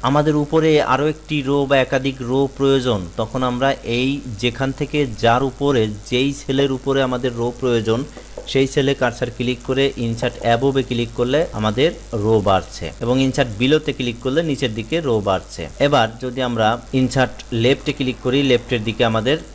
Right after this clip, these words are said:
কলাম বাড়ছে। যদি রাইট ক্লিক করি, রাইটের দিকে আমাদের কলাম বাড়ছে। এরপরের অপশনটা কি? টেবিল টুলসের under-এ লেআউট, লেআউট থেকে মার্জ সেল, মার্জ, মার্জের মধ্যে মার্জ সেল, আমার যেই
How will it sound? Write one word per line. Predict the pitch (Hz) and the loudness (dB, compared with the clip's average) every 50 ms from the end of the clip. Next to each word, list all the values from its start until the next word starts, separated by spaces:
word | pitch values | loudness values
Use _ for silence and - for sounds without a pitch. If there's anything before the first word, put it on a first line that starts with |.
| - - - | -18 -6 0
কলাম | 120 117 113 120 135 143 135 | 2 2 4 4 2 0 2
বাড়ছে। | 117 101 92 - - - - 87 80 78 - - | 2 0 0 0 -4 -10 -10 -10 -10 -12 -12 -8
যদি | 110 120 110 123 117 | -6 -2 0 2 2
রাইট | 110 113 117 127 131 131 - | 4 4 4 2 0 -2 -6
ক্লিক | - 131 127 113 - | -6 -6 -6 -6 -8
করি, | - 120 120 135 | -6 -4 -2 -2
রাইটের | 139 135 123 113 110 110 120 113 113 | 2 2 2 2 0 -2 -4 -6 -6
দিকে | 120 110 123 | -6 -4 -4
আমাদের | 127 117 117 117 135 160 - - | -2 -2 -2 -2 -2 -4 -4 -2
কলাম | 131 117 110 110 107 104 | 0 2 2 2 0 0
বাড়ছে। | 95 95 92 92 - - - - 82 78 - - - - - - 151 | 0 -2 -2 -2 -4 -8 -12 -12 -12 -14 -14 -18 -20 -6 -2 0 0
এরপরের | 156 156 160 151 147 147 143 | 2 2 4 4 4 6 4
অপশনটা | 131 127 - - 131 117 110 123 110 | 4 2 0 -4 -6 -4 -2 -2 -4
কি? | - - 120 123 156 190 - - - - | -2 -2 -2 -2 -2 -4 -8 -10 -2 2
টেবিল | 143 143 143 147 139 131 | 2 4 4 2 0 0
টুলসের | 139 143 127 117 135 123 120 | 0 -2 0 2 4 4 4
under-এ | 113 107 113 107 113 107 | 4 2 0 0 2 0
লেআউট, | 104 101 104 104 107 107 110 120 143 143 - - - 107 101 98 98 | 0 0 0 2 2 2 2 2 0 -2 -6 -10 -10 -8 -6 -2 0
লেআউট | 107 113 127 139 147 147 139 147 - - - | 2 2 4 4 2 2 0 -4 -8 -8 -6
থেকে | 117 110 117 120 123 147 170 | -6 -4 -2 0 0 0 0
মার্জ | 160 127 113 110 110 107 104 - - - | 0 0 0 2 2 0 0 -4 -8 -6
সেল, | - 117 101 90 82 80 - - 107 | -4 -2 -2 -2 -2 -6 -8 -4 0
মার্জ, | 110 117 113 107 90 80 107 | 2 2 4 2 2 0 -2
মার্জের | 104 107 113 120 123 123 135 143 143 | 0 2 2 2 2 2 2 0 2
মধ্যে | 143 139 127 127 143 139 | 0 0 0 0 0 0
মার্জ | 135 123 120 123 120 - - - | 0 2 0 0 -2 -4 -4 -2
সেল, | 120 107 107 | 0 0 2
আমার | 107 104 113 117 120 117 110 | 2 2 2 0 -2 -2 -6
যেই | - 120 117 120 | -4 -2 -2 0